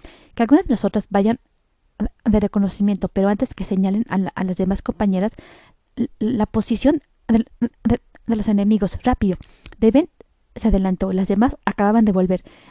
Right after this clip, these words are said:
"Voy con ella", dije. Tomemilla alzó los ojos muy seria. "Tened cuidado", dijo, mientras Pig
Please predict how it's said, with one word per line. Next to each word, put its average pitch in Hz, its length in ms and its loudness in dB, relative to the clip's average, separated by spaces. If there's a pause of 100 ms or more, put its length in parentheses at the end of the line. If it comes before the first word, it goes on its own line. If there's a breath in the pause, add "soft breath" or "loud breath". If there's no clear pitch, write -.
(160)
"Voy 269 200 4
con 202 200 2
ella", 214 260 0 (120)
dije. 202 260 -4 (480 soft breath)
Tomemilla 240 460 2
alzó 208 220 -2
los 196 160 0
ojos 208 240 -4
muy 202 80 -4
seria. 220 280 0 (280 loud breath)
"Tened 240 240 4
cuidado", 208 480 0 (180)
dijo, - 300 -6 (320 soft breath)
mientras 208 260 -2
Pig - 200 -2